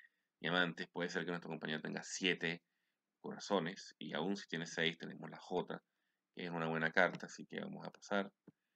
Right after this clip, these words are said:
y jugamos allí en dos corazones. A menos que, por supuesto,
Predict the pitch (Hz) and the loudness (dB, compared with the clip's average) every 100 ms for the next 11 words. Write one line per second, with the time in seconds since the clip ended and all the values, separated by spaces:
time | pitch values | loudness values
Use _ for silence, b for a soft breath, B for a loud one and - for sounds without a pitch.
0 | _ _ _ _ - 98 101 90 78 78 | _ _ _ _ 0 4 4 2 -2 -4
1 | 80 82 80 - - _ _ - 85 73 | -4 -6 -6 -6 -8 _ _ -2 0 0
2 | 78 - _ _ - 90 98 - - - | -4 -14 _ _ -6 -2 -2 -4 -12 -12
3 | - _ - - - _ _ _ _ _ | -14 _ -16 -16 -18 _ _ _ _ _
4 | _ _ _ _ _ _ _ _ _ _ | _ _ _ _ _ _ _ _ _ _
5 | _ _ _ _ _ - 87 87 - - | _ _ _ _ _ -14 -10 -10 -10 -8
6 | - - - _ _ _ - - - - | -6 -8 -12 _ _ _ -14 -12 -14 -18